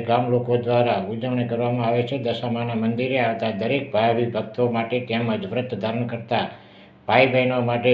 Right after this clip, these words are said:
જમવાની પણ સુંદર સગવડ કરવામાં આવતી હોય છે. દશામાના છેલ્લા દિવસે એક ભક્તિમય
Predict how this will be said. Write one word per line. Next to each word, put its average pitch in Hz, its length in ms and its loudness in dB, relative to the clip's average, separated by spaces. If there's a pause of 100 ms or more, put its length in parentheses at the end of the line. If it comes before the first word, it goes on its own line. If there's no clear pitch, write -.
જમવાની 117 460 -2
પણ 123 160 -2
સુંદર 123 320 0
સગવડ 117 400 -4
કરવામાં 120 380 2
આવતી 107 320 -2
હોય 117 180 4
છે. 131 160 -2
દશામાના 120 640 -2 (100)
છેલ્લા 127 400 0
દિવસે 120 320 -4 (480)
એક 127 180 -4 (100)
ભક્તિમય 123 600 2